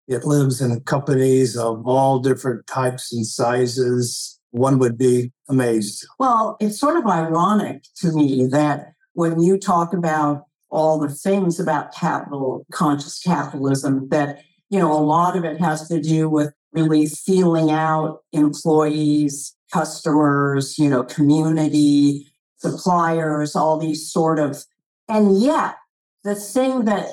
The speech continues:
Speaker 2: really moved the needle as far as people adopting it was investors,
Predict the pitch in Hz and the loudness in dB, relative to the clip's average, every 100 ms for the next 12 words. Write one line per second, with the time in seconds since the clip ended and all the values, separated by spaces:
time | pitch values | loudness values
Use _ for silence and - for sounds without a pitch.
0 | 190 170 196 220 220 208 185 180 175 202 | -2 2 2 4 2 4 4 4 4 4
1 | 214 208 - 170 175 185 202 180 160 160 | 2 -2 -2 2 2 2 2 2 0 -2
2 | 156 - 175 175 160 - - 202 196 175 | -4 -4 0 0 -2 -8 -4 -2 0 0
3 | 151 143 160 151 170 175 214 208 214 226 | 0 0 0 0 -2 -4 2 4 2 0
4 | - _ _ _ _ - 143 135 156 190 | -12 _ _ _ _ -8 -6 0 2 4
5 | 294 330 - 151 - - - | 2 -2 -8 -10 -10 -14 -16